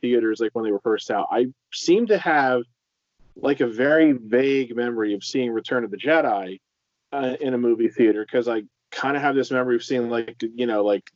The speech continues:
one of, like, uh, the Emperor's close-ups where, you know, his face, of course, is all haggard and shit. And, and, and being a little freaked out about it. But I wanna say I was three or four years old at the time, which means that it wouldn't have been the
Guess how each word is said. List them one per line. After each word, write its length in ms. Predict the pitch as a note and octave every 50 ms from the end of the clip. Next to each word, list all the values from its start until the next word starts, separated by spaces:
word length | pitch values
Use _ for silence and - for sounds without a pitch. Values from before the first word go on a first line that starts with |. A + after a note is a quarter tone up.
| - -
one 180 | - C3+ C#3 C3
of, 100 | B2+ A#2
like, 180 | B2 A#2 - -
uh, 140 | B2 A#2 A2
the 100 | A#2 A#2
Emperor's 420 | C3 C#3 C#3 - C3 A2+ G#2+ -
close-ups 560 | - - - C3+ C3+ - - B2 F#2+ F#2 -
where, 100 | A2+ G#2+
you 120 | G#2 G#2+ G#2+
know, 120 | G#2+ G#2 G#2
his 120 | G2+ -
face, 280 | - B2 A#2 A2 - -
of 80 | G#2+
course, 320 | - - A2 G#2 G#2+ - -
is 120 | G#2 G2
all 160 | A2 G2+ G2
haggard 460 | F#2 - G#2+ G#2 G2+ F#2+ G2+ G2+ F2+
and 120 | F#2 F#2 F2+
shit. 320 | - - G#2 G2 F#2+ - - _ _ _ _ _ _ _ - - - -
And, 240 | D3+ C#3+ C#3+ C3+ B2+ -
and, 220 | C#3+ C#3+ C#3 C3+ C3+ _ _
and 140 | - C#3 C3 _
being 180 | - D#3+ D#3 D3+
a 40 |
little 200 | D3 D3+ D3 C#3
freaked 320 | - - - E3 C#3 - -
out 200 | C#3 C#3 C#3+ C#3
about 320 | B2 - A2+ G#2 F#2+ F#2+
it. 120 | G2 F#2+ - - - G2 - _ _
But 80 | - D3
I 60 | D#3
wanna 200 | E3+ F#3 G3+ G3 -
say 120 | - F#3+
I 120 | F3+ E3+
was 280 | D#3 D3 - _ - - -
three 180 | - E3 E3 D#3
or 80 | C#3+
four 260 | C3+ - - D3+ D3 C#3+
years 220 | C3+ B2 A#2 A2+
old 240 | C#3 D3 D3+ D3 C#3
at 60 | B2
the 80 | A2 G2+
time, 280 | - B2 A#2+ A2+ A2
which 200 | G#2+ A2 - -
means 200 | C3 B2 A#2+ A#2 A#2+
that 100 | A#2+ A2+
it 80 | G#2+
wouldn't 160 | B2+ C#3+ C#3
have 80 | C3+ B2
been 120 | B2+ B2 A#2+
the 180 | A#2 A2 G2+